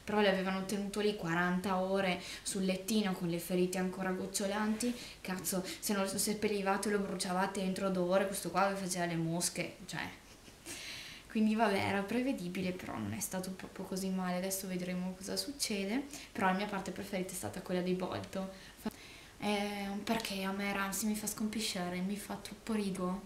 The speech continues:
Lo vedo semplicemente un pazzo maniaco assetato di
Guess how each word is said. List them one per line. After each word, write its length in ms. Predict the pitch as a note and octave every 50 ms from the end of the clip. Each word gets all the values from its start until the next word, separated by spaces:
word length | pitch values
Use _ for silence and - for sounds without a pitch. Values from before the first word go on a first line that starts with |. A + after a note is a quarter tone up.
| - -
Lo 160 | - C4+ B3
vedo 220 | G3 G#3 G#3+ A#3+ B3+
semplicemente 680 | - A#3+ G#3+ A3 B3 A3+ - A3 G#3 G#3 G#3+ G#3+ B3 - - - - - - -
un 140 | C4+ B3
pazzo 380 | A3 - G#3 A3 A3+ - - B3+
maniaco 580 | B3 A#3+ A3+ G#3 - - G#3+ G#3+ - - A#3+ A#3+ - - - - - - - - - - -
assetato 600 | - A#3 G#3+ G#3+ A#3 A#3 A#3 A3+ G3+ G#3+ A3 B3 A#3+
di 340 | G#3+ A3+ A3 A3 A3 G#3+